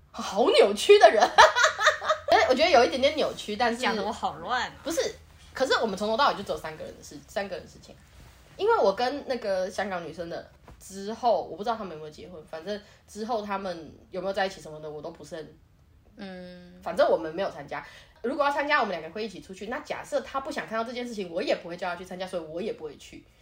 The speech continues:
Speaker 1: 所以基本上呢，
Speaker 2: 嗯。
Speaker 1: 就是我跟这个人是朋友没错，但是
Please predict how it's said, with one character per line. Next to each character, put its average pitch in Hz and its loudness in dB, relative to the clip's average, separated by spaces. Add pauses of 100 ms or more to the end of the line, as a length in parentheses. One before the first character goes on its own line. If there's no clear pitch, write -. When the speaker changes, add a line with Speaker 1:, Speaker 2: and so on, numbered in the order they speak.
(120)
Speaker 1:
所 302 -6
以 311 -4
基 294 -6
本 208 0
上 240 -4
呢， 220 -4
Speaker 2:
嗯。 208 -16
Speaker 1:
就 233 -12
是 240 -10 (160)
我 180 -6
跟 302 -4
这 330 -4
个 254 0
人 185 -4
是 190 -12
朋 196 -12
友 156 -12
没 151 -18
错， - -14
但 277 -4
是 277 -8